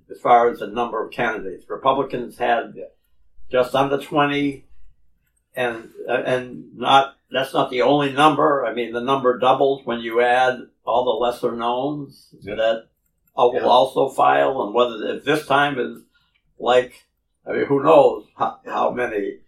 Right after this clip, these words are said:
Speaker 1: there'll be,
Speaker 3: A
Speaker 1: but
Speaker 3: lot of them are not just candidates, they're potential authors in waiting, I think. Some of them just trying to get national attention for their next book deal, but who knows?
Speaker 2: You know, one thing that you've always said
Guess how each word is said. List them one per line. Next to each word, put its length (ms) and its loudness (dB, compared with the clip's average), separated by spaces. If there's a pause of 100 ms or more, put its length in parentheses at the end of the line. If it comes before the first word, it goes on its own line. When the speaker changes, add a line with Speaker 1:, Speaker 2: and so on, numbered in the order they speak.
(300)
Speaker 1:
there'll 260 -2
be, 200 4
Speaker 3:
A 60 -2
Speaker 1:
but 100 6
Speaker 3:
lot 140 8
of 80 -2
them 100 -6
are 100 -2
not 200 -4
just 180 -10
candidates, 460 -10
they're 180 -12
potential 680 -12
authors 840 -6
in 160 -20
waiting, 400 -20
I 100 -20 (100)
think. 220 -20
Some 240 -20
of 60 -20
them 100 -20 (260)
just 140 -20
trying 220 -16
to 80 -16
get 320 -18
national 440 -14
attention 560 -14 (460)
for 140 -12
their 160 -8
next 340 -12
book 240 -14
deal, 340 -16
but 240 -18 (520)
who 100 -6
knows? 420 -10 (160)
Speaker 2:
You 100 -2
know, 80 2
one 220 6
thing 160 2
that 80 2
you've 180 6
always 280 6
said 440 -2